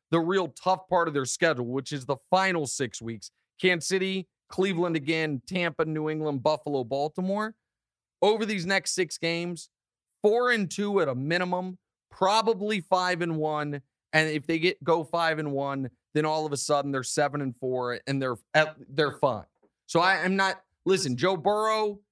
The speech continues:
it, T, losing T Higgins during the game hurt. I don't love the offense that they're running, and Burrow is still taking too many hits. I also think they're going to be fine.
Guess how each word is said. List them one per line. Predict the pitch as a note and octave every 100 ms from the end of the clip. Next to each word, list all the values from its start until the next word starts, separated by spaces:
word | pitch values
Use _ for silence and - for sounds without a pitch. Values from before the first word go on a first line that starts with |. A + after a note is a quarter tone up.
| _ _ _
it, | D#3 E3+ C#3
T, | - G3+
losing | E3+ G3 A3 A#3
T | G3+ G#3+
Higgins | G#3+ G3+ F#3
during | F#3+
the | F#3
game | F3+ F#3
hurt. | D3 C#3 C3+ - _ _ _ _ _ _ _
I | D#3
don't | F3 G3
love | F#3+ G3
the | E3+ F3
offense | E3+ D#3+ D#3+ C3+
that | D3+ D3+
they're | D3
running, | C#3 C#3 C#3 C3+ B2+ _ _
and | D3+ D3
Burrow | E3+ F3 E3
is | D3+ -
still | - F#3+ F#3
taking | F#3 F3 D#3+ D3
too | E3+
many | D#3 C#3+ C3+
hits. | D3+ F3 - - _ _ _
I | F#3 F#3
also | F#3 G3+ G3 G3
think | F#3+ F#3 B2
they're | C#3 D#3+
going | C#3+ D3+ D#3 D3+
to | B2 D3
be | C3
fine. | A#2 A2